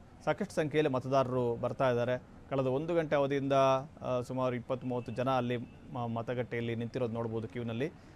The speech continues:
ಬೆಂಗಳೂರಿನ ಬ್ಯಾಟರಾಯನಪುರದಲ್ಲಂತೂ ಸುಮಾರು ಒಂದು ಮೂವತ್ತು ನಲವತ್ತು ಜನ ಜಾಸ್ತಿನೇ ನಿಂತಿದ್ದಾರೆ ಅಲ್ಲಿ ಕ್ಯೂನಲ್ಲಿ. ಆದರೆ ವೋಟ್ ಮಾಡೋದಕ್ಕೆ ಸಾಧ್ಯವಾಗ್ತಾ ಇಲ್ಲ. ಒಂದು ಎರಡು ಲೈನ್ ಮಾಡಿದ್ದಾರೆ ಮಹಿಳೆಯರಿಗೆ, ಹಾಗೆಯೇ ಪುರುಷರಿಗೆ.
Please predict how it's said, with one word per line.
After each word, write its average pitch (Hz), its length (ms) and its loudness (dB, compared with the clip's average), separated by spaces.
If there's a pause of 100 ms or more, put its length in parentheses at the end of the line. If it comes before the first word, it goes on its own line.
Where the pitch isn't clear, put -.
(220)
ಬೆಂಗಳೂರಿನ 254 360 8
ಬ್ಯಾಟರಾಯನಪುರದಲ್ಲಂತೂ 208 920 8 (400)
ಸುಮಾರು 180 340 4
ಒಂದು 175 200 2
ಮೂವತ್ತು 165 300 2
ನಲವತ್ತು 160 240 4
ಜನ 160 140 4 (680)
ಜಾಸ್ತಿನೇ 147 380 2
ನಿಂತಿದ್ದಾರೆ 151 400 4
ಅಲ್ಲಿ 123 140 0
ಕ್ಯೂನಲ್ಲಿ. 139 460 0 (680)
ಆದರೆ 156 140 6
ವೋಟ್ 180 320 6
ಮಾಡೋದಕ್ಕೆ 165 360 4
ಸಾಧ್ಯವಾಗ್ತಾ 151 520 4
ಇಲ್ಲ. 127 100 2
ಒಂದು 127 160 0
ಎರಡು 139 220 2
ಲೈನ್ 143 160 4
ಮಾಡಿದ್ದಾರೆ 135 460 2
ಮಹಿಳೆಯರಿಗೆ, 120 680 0 (460)
ಹಾಗೆಯೇ 120 220 -4
ಪುರುಷರಿಗೆ. 117 560 -4